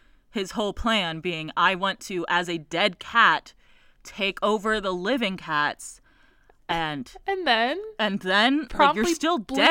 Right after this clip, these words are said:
Speaker 1: dead,
Speaker 2: out
Speaker 1: my
Speaker 2: of
Speaker 1: dude.
Speaker 2: existence 'cause no one will remember you.
Speaker 1: Right. I don't, his plan didn't make sense. It would have
Speaker 2: No.
Speaker 1: made sense if it was a ruse and he was really trying to take over Star Clan, 'cause then it's like Ghost v Ghost.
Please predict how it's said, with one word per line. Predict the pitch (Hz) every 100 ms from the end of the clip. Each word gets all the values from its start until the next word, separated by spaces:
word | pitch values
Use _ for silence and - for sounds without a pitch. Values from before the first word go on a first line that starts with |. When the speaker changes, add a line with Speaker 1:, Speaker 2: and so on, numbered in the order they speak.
| 320
Speaker 1:
dead, |
Speaker 2:
out | 294
Speaker 1:
my | 311
Speaker 2:
of |
Speaker 1:
dude. | 285 180
Speaker 2:
existence | 247 294 240 226
'cause | 254
no | 233 233
one | 240 247
will | 233
remember | 240 226 170 160
you. | 156
Speaker 1:
Right. | 277 220 147 -
I | 214
don't, | 220 269 -
his | 220 214 -
plan | - - 254 247
didn't | 233 208
make | 151 190
sense. | 170 151 147 - - - 208
It | 196
would | 226
have | 214
Speaker 2:
No. |
Speaker 1:
made | 220 220
sense | 190 180
if | 185
it | 175
was | - 165
a | 170
ruse | 156 156 156 147
and | 143 160
he | 165
was | 160
really | 156 156 156 156
trying | - 151 151
to |
take | 143 156
over | 151 143
Star | - 139
Clan, | 127 127 127 127 131 - - _
'cause | - 156
then | 160
it's | 147 -
like | 165 -
Ghost | 156 143 -
v | 151
Ghost. | 143 139 123 - - -